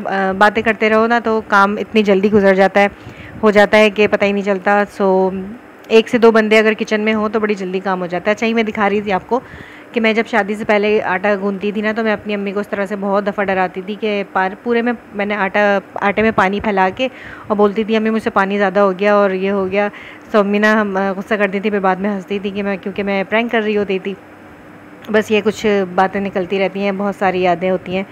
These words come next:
इधर जो है आलू के पराठे बन रहे हैं और मैं बनाती हूँ डबल पेड़े वाले, तो आप लोग कैसे बनाते हैं ज़रूर बताइएगा। और इसके ऊपर ये रख देंगे और ज़बरदस्त सा जो है इसमें filling हो गई और अब इसको side side से बेलेंगे, बीच में से उसको press नहीं करेंगे वरना सारा बाहर आ जाएगा आलू।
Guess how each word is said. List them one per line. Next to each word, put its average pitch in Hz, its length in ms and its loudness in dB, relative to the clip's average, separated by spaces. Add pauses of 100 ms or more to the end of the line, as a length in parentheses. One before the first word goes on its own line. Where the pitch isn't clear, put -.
(920)
इधर 233 220 4
जो 226 120 2
है 220 300 4
आलू 208 220 0
के 214 80 0
पराठे 202 280 2
बन 214 140 -2
रहे 208 140 -4
हैं 214 80 0
और 214 120 -2
मैं 208 180 -4
बनाती 196 320 -6
हूँ 220 100 0
डबल 196 240 0
पेड़े 202 240 -2
वाले, 202 380 2
तो 196 220 2
आप 185 200 6
लोग 208 100 0
कैसे 214 180 -2
बनाते 180 300 -2
हैं 190 60 -4
ज़रूर 208 220 2
बताइएगा। 196 540 2
और 190 600 -2 (720)
इसके 202 220 -4
ऊपर 190 200 0
ये 196 140 0
रख 190 100 0
देंगे 226 300 0
और 196 220 2
ज़बरदस्त 190 480 -4
सा 196 220 2 (520)
जो 208 80 -2
है 202 100 2
इसमें 196 440 0
filling 202 340 -4
हो 196 140 -2
गई 233 220 2
और 185 200 0
अब 185 180 0
इसको 185 580 0
side 202 280 0
side 196 220 0
से 214 120 -8
बेलेंगे, 196 380 -2
बीच 196 260 -6
में 202 100 0
से 208 120 -4
उसको 190 180 -6
press 180 260 -2
नहीं 214 80 -6
करेंगे 214 260 0
वरना 202 180 -2
सारा 190 340 2
बाहर 185 340 -2
आ 190 80 2
जाएगा 185 260 -2
आलू। 196 200 -2